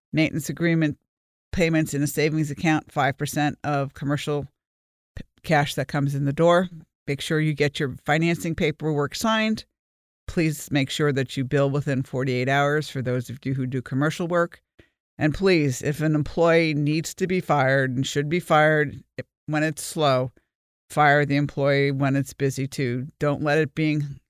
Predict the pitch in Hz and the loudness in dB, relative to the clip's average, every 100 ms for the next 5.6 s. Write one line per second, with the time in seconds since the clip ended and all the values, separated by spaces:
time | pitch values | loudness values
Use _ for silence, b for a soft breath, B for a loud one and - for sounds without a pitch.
0 | _ - 147 147 151 - 139 139 139 139 | _ 0 2 2 -2 -2 -2 0 -2 -4
1 | 143 139 143 143 127 123 143 - _ _ | -4 -2 2 0 0 -4 -6 -12 _ _
2 | _ - 147 143 135 - - - 175 156 | _ -4 -2 0 -2 -4 -10 -4 0 0
3 | 135 - - 147 135 92 151 139 123 117 | 0 -6 -6 -2 0 -2 -2 0 0 -2
4 | 117 117 - 160 139 143 151 143 143 143 | -4 -8 -8 -6 -2 -2 0 0 0 0
5 | 143 131 135 - 131 | 0 0 -2 -4 -4